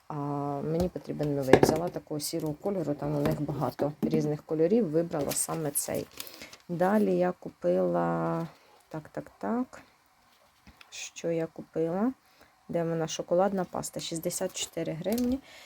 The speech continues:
е, з горіхами. Давно не брала дітям, вирішила взяти, думаю, добре, нехай поїдять, там млинці якісь їм посмажу чи ще щось. Далі я брала іще тонік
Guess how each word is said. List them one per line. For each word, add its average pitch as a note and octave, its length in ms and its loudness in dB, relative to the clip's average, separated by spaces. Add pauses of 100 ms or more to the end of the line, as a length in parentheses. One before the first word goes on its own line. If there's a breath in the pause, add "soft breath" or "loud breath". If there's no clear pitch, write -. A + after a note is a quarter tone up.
(160 loud breath)
е, D#3+ 880 0 (220)
з D#3+ 140 -4
горіхами. D#3 640 2 (160)
Давно F3 320 2
не D#3+ 120 0
брала F3 360 0
дітям, G#3+ 480 -2 (140)
вирішила E3 480 -2
взяти, E3 380 -4
думаю, D#3 340 -4
добре, D3+ 280 -2
нехай D#3+ 300 -2
поїдять, D#3 480 0
там D#3+ 100 -6
млинці D3+ 400 -2
якісь G#3 360 -4
їм D#3 100 -6
посмажу D#3 500 -6
чи - 140 -12
ще - 280 -4
щось. - 340 -8 (480 loud breath)
Далі F#3 540 0
я F3 240 2
брала E3 640 0
іще - 520 -6 (120)
тонік E3+ 640 0